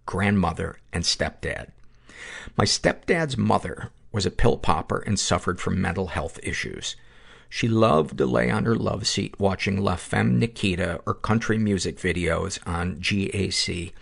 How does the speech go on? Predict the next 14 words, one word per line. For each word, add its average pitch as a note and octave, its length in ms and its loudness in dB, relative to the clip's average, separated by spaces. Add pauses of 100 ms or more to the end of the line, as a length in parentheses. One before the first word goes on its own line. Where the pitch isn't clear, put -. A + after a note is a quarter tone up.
(200)
and G#2+ 140 0
smoke - 420 0
Pall G#2+ 240 4
Mall G#2 280 2
cigarettes E2+ 640 -2 (340)
and F#2 140 0
chase - 360 4
down G#2+ 240 2
her A2+ 140 2
Valium F#2 580 0
and F#2+ 120 -2
painkillers E2 680 -4
with E2+ 180 -6
coffee. - 500 -6